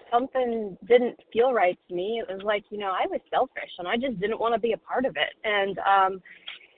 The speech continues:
you know, thank God today that, um, I'm able to see the wreckage, um, you know, that I created. I mean,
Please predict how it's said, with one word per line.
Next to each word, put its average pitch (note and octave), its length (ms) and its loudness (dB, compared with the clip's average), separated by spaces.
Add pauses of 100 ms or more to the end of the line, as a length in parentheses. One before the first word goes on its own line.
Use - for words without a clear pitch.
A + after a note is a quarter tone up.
you A#3+ 140 6
know, A3 260 4
thank B3+ 260 0
God G#3+ 600 4
today A3 500 0
that, F#3+ 300 0 (720)
um, F#3 380 2 (560)
I'm G#3+ 180 -4
able A3+ 320 2 (120)
to F#3 340 2 (1800)
see D4 80 -2
the C4 160 0
wreckage, F3 540 -2 (340)
um, F#3 500 2
you A3+ 140 -4
know, G#3 140 -2
that G#3+ 160 4
I F#3+ 100 2 (120)
created. G3+ 520 2
I G3 40 -4
mean, G3 260 -8